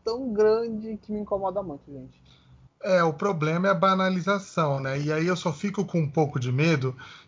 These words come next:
Speaker 2: de a gente ficar com receio de levantar as pautas com medo de ser uma Lumena, né? Só que as
Speaker 1: <laughs>
Speaker 2: pautas, elas necessitam ser levantadas. É claro que não a todo instante, sei lá, mas em alguns momentos você tem que levantar, assim, as pautas das minorias, né?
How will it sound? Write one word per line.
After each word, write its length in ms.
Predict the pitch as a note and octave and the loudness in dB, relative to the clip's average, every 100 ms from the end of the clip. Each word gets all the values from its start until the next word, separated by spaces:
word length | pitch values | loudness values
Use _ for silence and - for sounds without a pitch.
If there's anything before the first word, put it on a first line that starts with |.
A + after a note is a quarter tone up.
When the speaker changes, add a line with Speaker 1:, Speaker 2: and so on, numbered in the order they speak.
| - | 0
Speaker 2:
de 100 | D#3+ | 4
a 120 | D3+ | 4
gente 400 | C3+ D#3+ D3+ D#3+ | 4 0 -2 -6
ficar 600 | - D#3+ - E3 E3+ F#3+ | -6 -8 -2 2 4 2
com 140 | G3 | -2
receio 840 | D#3 D#3+ C#3+ - D#3 F3 G3 F#3+ F#3+ - _ | -2 -2 -6 -6 -4 -2 -2 -4 -6 -18 _
de 120 | - E3 | -2 2
levantar 520 | E3 D#3+ D3 D#3 D#3+ | 2 2 2 2 2
as 160 | D3+ | 2
pautas 640 | D3 D3+ E3+ F3 - F3+ - | 0 0 0 -2 -6 -6 -4
com 160 | F3 | -4
medo 320 | D#3 E3 D#3+ | -2 -2 -4
de 80 | D3 | -6
ser 120 | - | -4
uma 120 | D#3+ D#3+ | -2 0
Lumena, 500 | F3 D#3 B2+ A#2+ A#2 | 0 0 0 0 0
né? 260 | B2 D3+ - - - | -2 -4 -10 -20 -20
Só 140 | - D3+ | -4 0
que 100 | E3 | 2
as 80 | D#3+ | 2
Speaker 1:
<laughs> 40 | |
Speaker 2:
pautas, 440 | D#3 D#3 D#3 E3 | 2 0 0 0
elas 280 | E3+ E3+ D#3+ | 0 0 0
necessitam 680 | E3+ D#3+ D#3+ - A3 F#4+ D#4 | -2 -2 -4 -4 -6 -6 -10
ser 280 | - E3+ D3+ | -4 0 4
levantadas. 880 | C#3+ C#3 C3+ C#3 B2 A#2 C3+ C3 - - - - | 2 2 0 2 0 -2 -8 -10 -18 -20 -16 -6
É 80 | F#3 | 0
claro 220 | G3 E3+ | 2 2
que 100 | E3+ | 0
não 200 | F#3+ E3+ | 0 0
a 40 | F3+ | 0
todo 300 | - D#3 E3 | 2 2 0
instante, 760 | F#3+ - D3 D3+ D#3 B2+ C3 | -2 2 2 2 0 -4 -8
sei 140 | A#2 C#3+ | -6 -4
lá, 180 | B2+ B2 | -4 -2
mas 220 | C#3 C#3 F3 | -4 -4 -6
em 80 | D#3+ | -2
alguns 300 | D3+ D3+ F#3 | 0 0 0
momentos 340 | F#3 D#3 F#3 | 0 0 -4
você 220 | G#3+ G3 G#3+ | -6 -6 -6
tem 240 | - F3+ | -4 -4
que 160 | E3+ B3 | -4 -4
levantar, 400 | B3 E3 D#3 D3+ | 0 0 2 2
assim, 140 | C#3+ D3 | 2 -2
as 120 | C#3 | 0
pautas 340 | C#3+ C3+ D3 | 0 0 -2
das 160 | C#3 C3 | -4 -4
minorias, 560 | C#3 E3+ E3+ C3 A2+ | -4 -2 -2 -2 -2
né? 220 | B2 C3 | -6 -8